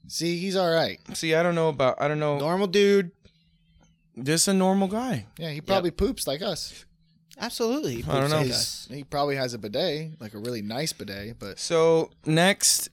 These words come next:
Speaker 2: is,
Speaker 3: I don't
Speaker 2: um,
Speaker 3: know.
Speaker 2: number four.
Speaker 1: Yeah.
Speaker 2: Uh, celebrities are out. Number four is Stanley Cups.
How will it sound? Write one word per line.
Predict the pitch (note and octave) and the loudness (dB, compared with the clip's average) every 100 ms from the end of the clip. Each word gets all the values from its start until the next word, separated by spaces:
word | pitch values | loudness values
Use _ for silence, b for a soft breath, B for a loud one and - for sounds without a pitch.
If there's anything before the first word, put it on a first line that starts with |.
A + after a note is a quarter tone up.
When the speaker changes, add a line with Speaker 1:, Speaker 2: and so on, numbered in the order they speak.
| - | 0
Speaker 2:
is, | D#3+ D#3+ D#3 C#3 | 2 4 4 4
Speaker 3:
I | C#3+ C3+ | 4 4
don't | B2+ | 2
Speaker 2:
um, | B2+ | 0
Speaker 3:
know. | - | -4
Speaker 2:
number | D3 D#3 D3+ | -4 -2 -2
four. | - C#3 D3 F#3 A3 - _ _ _ _ - | -2 2 4 2 0 -8 _ _ _ _ -6
Speaker 1:
Yeah. | B2 D3 - - | -4 -4 -6 -4
Speaker 2:
Uh, | C3 | -2
celebrities | - C#3+ D#3+ F3 | 2 2 4 4
are | D3 | 4
out. | B2 B2+ | 4 2
Number | C#3 D3 | 0 -4
four | C3 - F3+ E3 B2+ C3 - - | -6 -4 0 2 2 0 -4 -2
is | C3+ C3 - | 0 2 0
Stanley | - C3 D3+ | 2 2 2
Cups. | F3 F3 - - | 0 0 0 -2